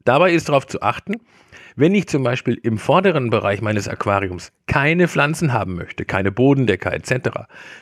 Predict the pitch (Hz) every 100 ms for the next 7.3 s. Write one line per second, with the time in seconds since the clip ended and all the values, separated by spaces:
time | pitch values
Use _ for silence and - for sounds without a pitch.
0 | _ 113 143 220 - - - - _ -
1 | 120 - 120 156 170 143 120 113 131 160
2 | 170 170 165 139 143 170 185 - 120 139
3 | 208 - - 151 160 151 160 165 160 160
4 | 156 156 123 127 147 - 135 - 117 113
5 | 127 - 147 156 151 113 101 92 85 -
6 | - - _ _ _ - 113 110 117 143
7 | 214 226